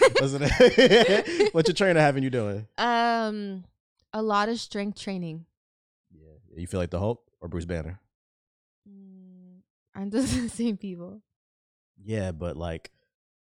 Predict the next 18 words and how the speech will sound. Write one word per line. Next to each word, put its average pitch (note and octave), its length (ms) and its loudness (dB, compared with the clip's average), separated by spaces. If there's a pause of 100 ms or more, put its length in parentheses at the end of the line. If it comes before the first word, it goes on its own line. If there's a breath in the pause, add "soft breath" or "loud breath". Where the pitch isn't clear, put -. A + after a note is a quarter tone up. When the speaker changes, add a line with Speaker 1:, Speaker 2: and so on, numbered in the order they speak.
(140)
Speaker 2:
the G2+ 140 -4
Hulk B2+ 340 0
is F2+ 220 -4
the, E2+ 200 -6
you F#2 100 -10
know, F2+ 140 -6
the E2 120 -8
angry, G2 240 -4
the E2+ 100 -10
buff F2+ 360 -6
guy, E2 400 -10 (360)
and E2+ 140 -12
Bruce F#2 160 -6
Banner F#2+ 280 -4
is E2+ 100 -8
just F2 180 -10
the E2+ 80 -10
weenie. E2+ 440 -8